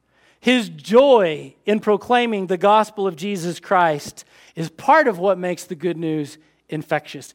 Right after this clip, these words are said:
Is it a great message? Absolutely. But you know what? It comes across much better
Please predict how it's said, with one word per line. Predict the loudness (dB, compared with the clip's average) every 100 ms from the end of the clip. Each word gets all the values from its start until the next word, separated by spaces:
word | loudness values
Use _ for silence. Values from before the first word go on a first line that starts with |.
| -2
Is | 0
it | 0
a | 0
great | 2 2 2
message? | 2 2 0 -6 -6 -2
Absolutely. | 0 0 -2 -2 -2 -4 -6 -12 -12 _ _ _ _
But | -18 -10
you | -2
know | 2
what? | 4 4 0 -6 -14 -8
It | -6
comes | -2 -2 -4
across | 2 4 4 4
much | 0 -2 -2
better | 0 2 2 0 -4